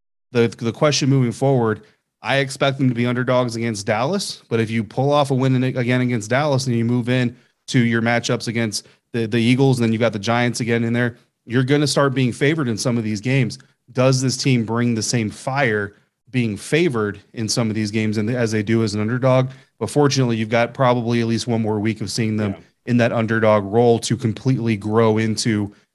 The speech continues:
Speaker 1: uh, who they are and, and their identity as a team.
Speaker 2: I'm okay with them being underdogs. This is the first time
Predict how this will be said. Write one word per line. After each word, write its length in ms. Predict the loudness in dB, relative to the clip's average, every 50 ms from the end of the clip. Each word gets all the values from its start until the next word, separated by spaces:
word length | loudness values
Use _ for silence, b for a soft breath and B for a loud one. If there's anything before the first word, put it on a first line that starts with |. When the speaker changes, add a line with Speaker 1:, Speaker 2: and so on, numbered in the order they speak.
| _ -2
Speaker 1:
uh, 180 | 2 2 2
who 160 | 4 4 4 4
they 160 | 6 6 6
are 200 | 6 6 6 4
and, 120 | 2 0 0
and 140 | -2 0
their 120 | 0 2 0
identity 480 | 0 0 0 0 0 0 -2 -2 -2
as 120 | -4 -4 -8
a 40 | -10
team. 280 | -10 -10 -12 -12 -10 -6
Speaker 2:
I'm 180 | -4 -2 -2 -2
okay 280 | -2 -2 -2 -2 0
with 140 | 0 0 0
them 180 | -2 -2 -2 -2
being 220 | -2 -2 0 -2
underdogs. 580 | -2 -4 -4 -6 -2 0 2 2 2 0 -2 -4
This 240 | -6 -6 -4 -6
is 80 | -8 -6
the 140 | -8 -8 -6
first 300 | -4 -2 0 -2 -2 0
time 320 | 0 2 2 2 0 -2